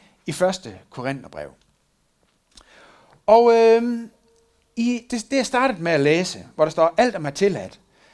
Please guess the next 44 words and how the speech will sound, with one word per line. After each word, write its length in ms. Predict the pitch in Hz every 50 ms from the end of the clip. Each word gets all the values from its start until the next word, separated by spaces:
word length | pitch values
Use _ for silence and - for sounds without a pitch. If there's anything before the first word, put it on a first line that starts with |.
| _ _ _ _ _ _ _ -
der 80 | 247
kan 100 | 247 254
det 100 | 226 214
faktisk 200 | - 254 226 -
godt 160 | - 247 233
være 140 | 226 220 214
lidt 120 | 220 233 220
forvirrende, 500 | - 226 208 190 247 247 196 156 143 135
fordi 480 | - - 180 - 240 240 233 226 -
at 220 | - 196 190 190 -
det 80 | 220
er 40 | 214
ikke 200 | - 254 254 -
så 80 | 233 214
nemt 240 | 214 226 226 226
at 80 | 196 -
se 300 | - - 233 233 226 214 _ _ _ -
i 100 | 185 160
den 100 | 160 156
danske 360 | 175 175 208 233 - - 180
oversættelse, 640 | 180 190 190 190 196 190 185 185 - - - 117 - _ _ _ _ _ _
at 140 | - 190 190
det 80 | 220 220
er 40 | 214
et 80 | 202
citat. 640 | - - 190 - - 254 247 151 - - - _ - _ _ _ _ _ _ _ _ _ _ _ _ _ _ _ _ _ _ _ _ _
Det 80 | 285 294
er 140 | 262 247 247
en 80 | 226
af 60 | 214
de 100 | 196 240
ting, 280 | 220 - 247 254 233 202
som 120 | - 196
de 120 | 180 190 185
har 80 | 175
gået 200 | 165 175 190 202
og 80 | 208 190
sagt 300 | - 226 240 277 - -
til 120 | - 196
hinanden, 460 | 175 170 175 180 196 220 226 220 202 - - _ _
"Alt 260 | 233 269 294 269 214
er 40 | 202
mig 140 | 180 196 180
tilladt, 440 | - 226 247 226 175 151 151 -